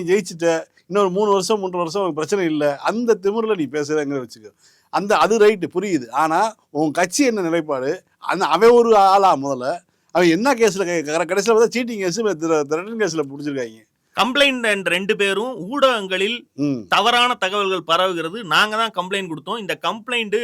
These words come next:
Speaker 2: கே-, கேஸா மாறுவது வரைக்கும் நாங்க தொடர்ச்சியா ஃபாலோ பண்றதுக்கு எத்தனையோ கஷ்டப்பட்டிருக்கோம்னு இன்னைக்கு வந்து மீடியால பேசுறாங்க. இது ஏதோ புட்டப் கேஸ்ங்கிற ரேஞ்சில கருத்து தெரிவித்தவர்கள்
Speaker 1: ஆமா.
Speaker 2: யாருமே இந்த நியூஸை எடுத்து பேச மாட்டாங்க.
Speaker 1: அதான்.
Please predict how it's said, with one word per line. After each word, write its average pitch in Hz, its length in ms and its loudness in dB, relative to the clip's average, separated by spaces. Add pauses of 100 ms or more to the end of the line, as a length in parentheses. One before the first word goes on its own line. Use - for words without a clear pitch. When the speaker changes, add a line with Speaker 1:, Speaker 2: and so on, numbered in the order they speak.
(120)
Speaker 2:
கே-, 175 220 -2
கேஸா 226 420 0
மாறுவது 190 460 0
வரைக்கும் 185 380 -4
நாங்க 165 160 -4
தொடர்ச்சியா 180 440 -6
ஃபாலோ 190 260 0
பண்றதுக்கு 165 340 -10
எத்தனையோ 185 260 -8
கஷ்டப்பட்டிருக்கோம்னு 165 600 -8
இன்னைக்கு 170 200 -10
வந்து 180 140 -12
மீடியால 165 260 -2
பேசுறாங்க. 113 360 -12 (480)
இது 202 160 0
ஏதோ 240 180 2
புட்டப் 226 360 -6
கேஸ்ங்கிற 220 500 0
ரேஞ்சில 247 340 0 (140)
கருத்து 220 280 0
தெரிவித்தவர்கள் 180 580 0
Speaker 1:
ஆமா. 135 120 0
Speaker 2:
யாருமே 175 400 2 (360)
இந்த 262 320 -2
நியூஸை 220 440 -2
எடுத்து 185 240 -2
பேச 180 220 2
மாட்டாங்க. 127 320 -4 (180)
Speaker 1:
அதான். 135 260 -4